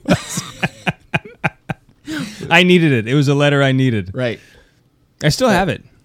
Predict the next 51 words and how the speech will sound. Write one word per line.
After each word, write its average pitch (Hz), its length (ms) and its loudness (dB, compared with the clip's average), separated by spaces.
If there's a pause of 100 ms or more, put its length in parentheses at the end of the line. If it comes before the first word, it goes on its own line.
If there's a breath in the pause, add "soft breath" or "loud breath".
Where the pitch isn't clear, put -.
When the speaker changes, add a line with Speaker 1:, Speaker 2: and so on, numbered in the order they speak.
(240)
Speaker 2:
Nice. 107 360 -14 (720 loud breath)
But 220 120 2
you 247 100 2
become 277 320 -2
this, 254 160 -6 (160 soft breath)
this 196 200 -6
intercessor, 220 520 -4
right? 160 260 -2
Speaker 1:
But 170 220 -6
I, 156 140 4
Speaker 2:
Uh, - 160 -2
Speaker 1:
but 120 100 -10
anyway, 104 280 -4 (160)
I, 101 160 -14 (140)
I 107 80 -8
knew 98 140 -8
she - 140 -16
was 110 100 -16
praying 101 240 -16
for - 120 -18
me. 98 160 -14
Speaker 2:
Sure. 139 340 -6 (100)
Uh, - 20 -8
uh, 156 320 -2 (220)
uh, 160 60 -8
uh, 165 380 -6
uh, 175 80 -2
praying 185 420 -2
for 165 120 -6
your 156 120 -2
ch-, - 140 -14 (140)
for 170 120 -8
your 151 140 -6
child, 139 280 -2
right? 131 180 0
Uh, 98 400 -14
in 160 200 -6
First 214 260 -4
Corinthians 175 420 -4
fifteen 165 480 -6 (140)
thirty-three, 156 460 -4
it 127 80 -10
says, 147 240 0 (280 loud breath)
"Do," 170 220 0 (160)
Saint 170 240 -6
Paul 156 160 0
says, 143 240 -6 (260 soft breath)
"Do 208 200 4
not 254 340 2
be 208 160 -2
deceived. 170 800 -2